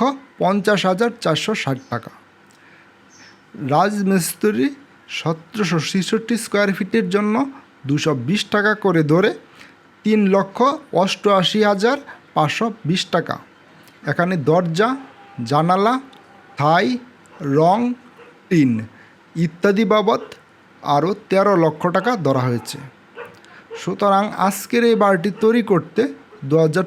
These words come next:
চব্বিশ সালের হিসাব অনুযায়ী মোট খরচ পড়বে সাতাইশ লক্ষ আটানব্বই হাজার তিনশো তিরিশ টাকা। তা স্থান ভেদে কিছু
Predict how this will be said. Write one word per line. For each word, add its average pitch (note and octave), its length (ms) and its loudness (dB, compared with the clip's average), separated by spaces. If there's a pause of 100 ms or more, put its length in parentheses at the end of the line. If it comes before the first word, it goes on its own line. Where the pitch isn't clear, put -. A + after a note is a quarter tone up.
চব্বিশ G3+ 440 0
সালের F3 340 0
হিসাব F3+ 280 -4 (200)
অনুযায়ী G#3 480 2 (1700)
মোট F#3+ 300 2 (180)
খরচ G#3 360 0 (180)
পড়বে G3 320 2 (800)
সাতাইশ G#3 600 0
লক্ষ E3+ 260 0 (440)
আটানব্বই G#3 800 0
হাজার G#3 300 0 (340)
তিনশো F#3 360 0 (300)
তিরিশ A3+ 240 2 (120)
টাকা। - 220 -2 (580)
তা D3+ 160 4
স্থান F3+ 360 -2 (100)
ভেদে G3 220 0 (200)
কিছু E3 200 -4